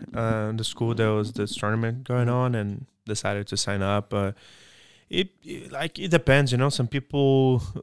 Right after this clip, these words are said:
do it just for the lifestyle. Majority of people, I would say, you know, they don't worry about tournaments too much, and, and then I was just competing nonstop since I was, like,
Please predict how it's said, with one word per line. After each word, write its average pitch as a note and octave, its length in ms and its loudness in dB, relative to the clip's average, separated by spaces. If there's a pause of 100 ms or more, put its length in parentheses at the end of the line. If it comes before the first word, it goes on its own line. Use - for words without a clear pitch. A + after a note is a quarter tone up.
do A#2+ 140 4
it C3 100 6
just B2 240 0
for B2 100 -2
the A#2 100 0
lifestyle. B2 460 4
Majority A#2 420 2
of A#2 60 -4
people, C3+ 240 -2
I C3+ 60 0
would C3 100 -4
say, D3 380 -6
you A#2 160 -8
know, A#2 160 -4
they A2 120 -4
don't A2 300 -2
worry A#2 200 -2
about G#2+ 240 -2
tournaments A2 440 -4
too B2 140 -4
much, A#2+ 420 -2 (580)
and, G2+ 880 -4 (320)
and G#2+ 160 -4
then G#2 280 -6 (440)
I B2 180 4
was C3 200 6
just A2+ 220 2
competing G#2 720 2 (260)
nonstop G#2+ 800 4
since G#2+ 200 -2
I A2 40 -4
was, G#2 160 -4
like, G2 160 -4